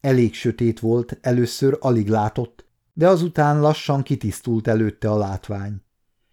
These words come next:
Egy hosszú lócát látott, amin négy-öt nő ült. Megdobbant a szíve, mert az egyikben ráismert Zsuzsannára. De most nem törődhetett vele, mert odébb két szék félén felfedezte a királynőt és Erzsébet királynét.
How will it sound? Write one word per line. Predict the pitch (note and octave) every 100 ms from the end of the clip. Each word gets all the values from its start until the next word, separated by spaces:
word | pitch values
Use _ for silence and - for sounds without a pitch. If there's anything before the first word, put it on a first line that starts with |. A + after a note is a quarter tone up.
| _
Egy | - D#3
hosszú | B3+ G#3+ - E3+
lócát | E3+ D#3+ - B2+ A#2
látott, | C3+ C3+ C3+ D#3+ D#3+ -
amin | - D3+ D#3+
négy-öt | D#3 D#3+ C3+ A#2 A2+ -
nő | B2+ A2+ G#2+
ült. | A2 G#2 - - _ _ _ _ _ _ _
Megdobbant | E3 A#2+ G#2 F#2 G2+ F#2+
a | G2
szíve, | - G#2+ G2 G2 _ _
mert | C#3+ C#3
az | A#2+
egyikben | D3+ E3+ E3 C3+ D3+
ráismert | D3+ C3+ G#2 - B2+ A2+
Zsuzsannára. | G2+ A#2 G2+ F#2+ F#2+ F2+ F2+ F#2 - _ _ _ _ _ _ _
De | - C3+
most | D#3 -
nem | F3
törődhetett | C3+ A2+ G#2 F#2+ C3 G2+ G2
vele, | G#2+ A2 A2+ _ _
mert | D3 D3 -
odébb | G3 E3+ F#3+ F#3 E3
két | - E3+ -
szék | - D#3 D3+
félén | - D3 C#3+ D3+ D#3
felfedezte | D#3+ D3+ A#2 A2+ A2 G#2+ -
a | A2
királynőt | - C#3+ B2+ B2 B2+ C#3 C#3+
és | D#3 - -
Erzsébet | A#2+ F#2+ A2 G2+ G2
királynét. | - A2+ F#2+ G2 G2+ G#2 - _